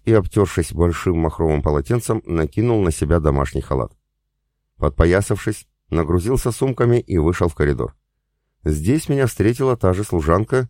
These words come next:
и провела в покои. Оказавшись в большой комнате с огромным балконом, я сложил свои сумки в шкаф-купе,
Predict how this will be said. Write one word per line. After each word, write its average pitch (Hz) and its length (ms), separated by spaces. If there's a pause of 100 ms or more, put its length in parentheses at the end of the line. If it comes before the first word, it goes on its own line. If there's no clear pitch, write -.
и 113 100
провела 87 380
в 80 80
покои. 67 460 (680)
Оказавшись 69 640
в 62 60
большой 69 340
комнате 71 500
с - 100
огромным 71 420
балконом, 95 500 (480)
я 123 260
сложил 120 400
свои 104 360
сумки 101 560
в - 60
шкаф-купе, 82 640